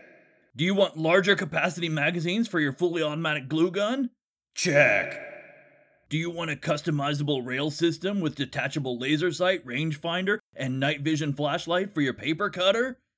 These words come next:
Check. Order now and we'll throw in a complimentary container of glitter in the most tactical color available.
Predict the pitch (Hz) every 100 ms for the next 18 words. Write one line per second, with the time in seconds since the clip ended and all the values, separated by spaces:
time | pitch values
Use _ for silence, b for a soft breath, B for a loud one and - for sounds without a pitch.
0 | _ _ - - 151 147 156 147 139 139
1 | 127 127 123 107 95 - - - - _
2 | _ _ _ _ _ _ _ _ _ _
3 | 135 143 170 226 240 190 131 107 110 139
4 | 156 156 165 175 202 147 101 143 156 156
5 | 151 175 185 175 143 170 202 254 160 131
6 | 110 123 160 220 247 143 123 123 123 -
7 | 117 139 165 156 190 202 135 143 180 165
8 | 160 139 117 110 85